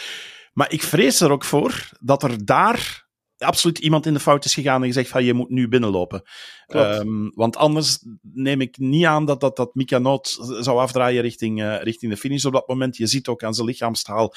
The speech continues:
Speaker 1: dat hij enorm verbaasd was. Niet alleen over het feit dat Morgan Pearson daar niet stond, maar gewoon van, "Ja, maar dit is te snel, dit kan niet." Dat voel je
Speaker 2: Ja,
Speaker 1: ook,
Speaker 2: er,
Speaker 1: hè.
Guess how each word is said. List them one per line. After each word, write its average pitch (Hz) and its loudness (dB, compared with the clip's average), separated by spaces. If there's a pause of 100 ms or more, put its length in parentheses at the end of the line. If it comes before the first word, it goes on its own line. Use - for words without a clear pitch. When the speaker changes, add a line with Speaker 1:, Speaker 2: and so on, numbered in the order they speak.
(480)
Speaker 1:
dat - -6
hij 127 -4
enorm 143 4
verbaasd 131 0
was. 139 0
Niet 143 4
alleen 123 2
over 117 -2
het 110 -10
feit 120 -2
dat 110 -10
Morgan 107 -6
Pearson 139 -2
daar 139 -2
niet 131 -2
stond, - -6
maar 120 -2
gewoon 117 4
van, 110 2
"Ja, 117 -4
maar 117 0
dit 120 -4
is 113 0
te 110 -4
snel, 143 4
dit 117 -4
kan 139 0
niet." 113 -2
Dat 107 -10
voel 160 6
je 147 4
Speaker 2:
Ja, 139 6
Speaker 1:
ook, 101 -2
Speaker 2:
er, 101 0
Speaker 1:
hè. 165 4